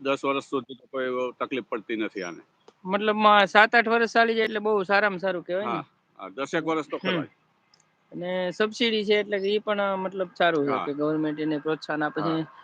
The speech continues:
Speaker 2: બીજું કે આમાં જે ઉપર વારા લગાવે એમાં કોઈ સબસિડી?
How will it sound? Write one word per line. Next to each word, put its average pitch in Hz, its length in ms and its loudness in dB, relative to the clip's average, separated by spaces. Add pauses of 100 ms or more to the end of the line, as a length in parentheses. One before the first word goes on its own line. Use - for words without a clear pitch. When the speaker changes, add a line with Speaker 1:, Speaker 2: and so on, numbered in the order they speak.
(240)
Speaker 2:
બીજું 214 380 4
કે 233 120 6
આમાં 226 440 6
જે 208 160 2
ઉપર 208 320 0
વારા 190 300 6
લગાવે 175 420 2
એમાં 190 200 -4
કોઈ 202 240 -4
સબસિડી? 196 540 -12